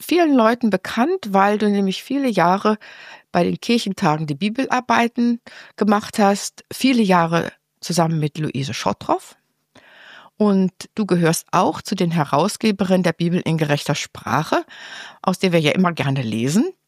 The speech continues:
Und das Besondere ist, dass du den ganzen langen Römerbrief übersetzt hast. Also, du kennst dich jetzt richtig gut aus mit dem Römerbrief und mit Paulus. Und deshalb freuen wir uns sehr, dass du heute mit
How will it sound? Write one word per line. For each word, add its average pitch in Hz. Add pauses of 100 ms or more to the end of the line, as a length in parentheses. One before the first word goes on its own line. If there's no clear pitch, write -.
(560)
Und 190
das 165
Besondere 196
ist, -
dass 151 (140)
du 247 (460)
den 196
ganzen 302
langen 233
Römerbrief 202
übersetzt -
hast. -
Also, 151 (560)
du 202
kennst -
dich -
jetzt - (120)
richtig 254
gut 285
aus -
mit 175
dem 165
Römerbrief 277
und 175
mit 151
Paulus. 254
Und 180 (680)
deshalb 277
freuen 196
wir 208
uns -
sehr, 196
dass -
du 185
heute 165 (420)
mit 196